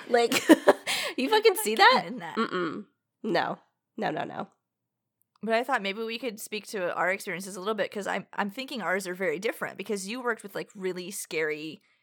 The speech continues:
Speaker 2: big, dangerous things, and I worked with floating footballs you can, like,
Speaker 1: <laughs>
Speaker 2: flick away, you know what I mean? So
Speaker 1: Sure.
Speaker 2: I think
Speaker 1: Both
Speaker 2: we
Speaker 1: ends of
Speaker 2: probably
Speaker 1: the spectrum.
Speaker 2: have a, a, you know, differences in our experiences, but,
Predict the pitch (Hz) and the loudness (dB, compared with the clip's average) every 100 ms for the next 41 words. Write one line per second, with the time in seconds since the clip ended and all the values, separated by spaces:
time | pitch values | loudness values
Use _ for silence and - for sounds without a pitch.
0 | _ _ 185 220 220 208 185 190 185 - | _ _ -2 2 2 0 -2 -4 -6 0
1 | 285 240 208 202 180 - 208 254 202 175 | 0 0 -2 -6 -6 0 2 2 0 -2
2 | 208 175 156 - - _ _ _ _ _ | -2 -2 -2 -6 -14 _ _ _ _ _
3 | _ - 220 220 190 190 226 180 180 139 | _ -8 0 2 2 0 0 2 4 2
4 | 135 202 - - _ _ _ - - 381 | -2 -6 -12 -16 _ _ _ 0 8 10
5 | 311 523 523 508 427 294 - 302 - 269 | 12 12 12 8 2 0 2 4 6 4
6 | 202 427 202 196 180 185 254 - - - | 4 0 0 2 0 -2 -10 -14 -20 -20
7 | - 240 226 214 208 196 - _ _ - | -2 6 10 10 8 2 -8 _ _ -10
8 | - 185 - 214 233 185 214 196 196 202 | 0 0 2 0 0 0 4 4 4 2
9 | 214 180 175 - - _ - 202 _ - | 2 2 2 -2 -8 _ -12 -12 _ -8
10 | 196 - 175 156 151 196 196 190 180 160 | -8 -8 -10 -6 -8 -8 -10 -10 -8 -8
11 | 185 165 160 160 - 190 - 330 330 175 | -8 -8 -6 -6 -8 -8 -6 -6 -6 -12
12 | 190 185 | -4 -4